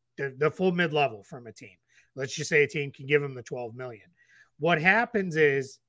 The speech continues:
in set off, some of that will come off the Wizards books,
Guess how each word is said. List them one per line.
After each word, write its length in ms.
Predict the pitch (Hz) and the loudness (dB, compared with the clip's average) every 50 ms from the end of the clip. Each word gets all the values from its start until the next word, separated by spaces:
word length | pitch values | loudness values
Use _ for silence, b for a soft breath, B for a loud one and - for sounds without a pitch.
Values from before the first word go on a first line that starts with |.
| _ _ | _ _
in 220 | 170 190 196 196 180 | -2 0 0 0 -4
set 400 | - - - 170 151 139 147 160 | -6 -8 -6 -4 -2 0 0 0
off, 340 | 175 180 196 208 220 - _ _ _ _ _ _ _ | 0 0 -2 -4 -6 -8 _ _ _ _ _ _ _
some 320 | - - - 170 165 175 | -8 -2 0 0 2 2
of 100 | 180 170 160 | 0 4 8
that 300 | 185 185 180 170 135 135 | 8 8 8 6 4 0
will 120 | 151 151 | -2 -2
come 240 | - - 170 160 131 | 0 -2 -2 -2 -2
off 320 | 120 127 139 156 165 - _ | -4 -4 -4 -4 -4 -4 _
the 80 | 127 | -10
Wizards 500 | 127 135 139 147 135 143 147 143 127 - - _ | -4 0 0 0 2 2 0 0 0 -6 -14 _
books, 400 | 123 120 135 160 - - - | -8 -6 -6 -8 -8 -10 -18